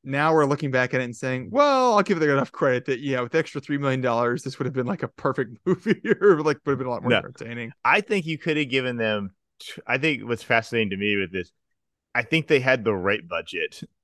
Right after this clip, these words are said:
Speaker 2: I think you could have given them twenty million dollars more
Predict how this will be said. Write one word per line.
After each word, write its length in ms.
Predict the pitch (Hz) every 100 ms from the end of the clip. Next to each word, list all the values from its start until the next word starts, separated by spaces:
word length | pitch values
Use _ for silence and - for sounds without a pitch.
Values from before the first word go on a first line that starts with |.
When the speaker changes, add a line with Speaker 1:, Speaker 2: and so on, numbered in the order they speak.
| _ _ _ _ 123
Speaker 2:
I 100 | 165
think 200 | 214 160
you 100 | 139
could 160 | 151
have 80 | 131
given 220 | 127 120
them 140 | 120 110
twenty 440 | - 135 139 139
million 320 | 110 101 90
dollars 460 | 90 87 85 87 104
more 380 | 95 85 85